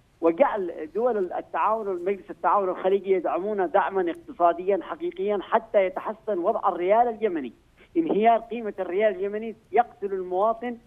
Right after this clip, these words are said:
ويؤثر تأثيرًا على كل مناحي الحياة، لا أتحدث عن الخدمات وانهيارها، لا أتحدث عن مسؤولين خارج اليمن يستلمون بالدولار، لا أتحدث عن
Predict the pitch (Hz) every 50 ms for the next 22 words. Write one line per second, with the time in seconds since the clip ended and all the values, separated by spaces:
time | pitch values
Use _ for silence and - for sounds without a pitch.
0 | _ _ - _ _ - 175 180 185 - - - - - - 214 185 - - 185
1 | 180 180 - 233 233 233 208 180 165 190 196 190 190 - 269 294 254 247 226 226
2 | 214 208 - 170 175 - - - 170 151 127 123 - 190 220 240 220 - - -
3 | 202 202 202 190 185 170 196 175 165 - - 170 170 170 165 190 190 180 170 -
4 | 160 143 135 127 156 175 190 196 190 175 180 190 175 165 165 165 170 - - 180
5 | 175 - 175 170 - - 180 156 156 - - _ _ _ _ - 165 180 - -
6 | - 185 170 175 196 185 165 - 160 175 175 175 170 147 160 151 156 185 196 196
7 | 190 185 180 160 147 147 - 170 160 160 165 175 170 165 - 156 - - - 160
8 | 160 170 185 196 185 160 170 202 208 311 294 185 - - 196 - - 190 185 -
9 | - 190 190 175 170